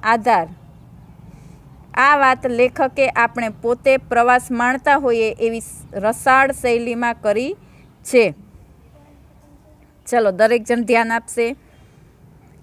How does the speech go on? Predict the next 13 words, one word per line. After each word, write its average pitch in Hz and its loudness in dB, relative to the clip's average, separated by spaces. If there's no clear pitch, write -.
ચાલો, 254 2
ત્યારે 247 2
આજે 240 2
એક 247 0
નવી 220 -2
જ 247 -10
જાતનો 233 2
પ્રવાસ 226 0
કરીએ. 202 -2
મુસાફરી 254 0
કેટલી 247 0
લાંબી 262 2
છે, 240 0